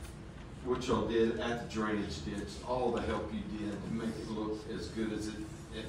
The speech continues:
as it does now. Uh, turning the water off and on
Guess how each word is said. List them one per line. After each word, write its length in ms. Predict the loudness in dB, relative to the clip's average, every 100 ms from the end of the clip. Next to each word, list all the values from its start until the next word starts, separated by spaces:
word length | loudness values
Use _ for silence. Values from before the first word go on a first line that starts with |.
| -4
as 200 | -4 -4
it 100 | -4
does 260 | -4 -4 -2
now. 360 | -2 -2 -2 -4 -8 -8 -8 -4 2
Uh, 420 | 6 6 6 4 -2 -8 -10 -10 -10 -8 4
turning 280 | 8 10 8
the 100 | 6
water 400 | 8 10 10 8
off 260 | 6 2
and 100 | 2
on 380 | 4 4 2